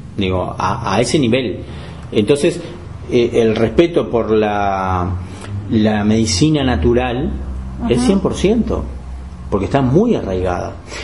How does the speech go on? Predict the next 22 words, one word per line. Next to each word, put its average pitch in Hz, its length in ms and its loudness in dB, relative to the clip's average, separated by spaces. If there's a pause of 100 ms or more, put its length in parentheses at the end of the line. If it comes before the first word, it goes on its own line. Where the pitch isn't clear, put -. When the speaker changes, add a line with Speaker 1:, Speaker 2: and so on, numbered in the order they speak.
(160)
Speaker 1:
Y 110 40 0
me 107 120 4
contaban 147 480 2
que 156 340 2
en 113 80 4
Nausimaque, 135 720 2 (360)
como 92 720 -2
saben 123 440 2
todos 101 240 2
los 104 100 0
médicos, 123 500 2 (100)
al 101 240 0
momento 107 340 2
de 117 60 0
recibirse 123 460 2
tienen 113 240 2
que 113 80 0
hacer 120 260 2
una, 107 480 0
este, 92 720 2
un 98 300 2
año 135 360 2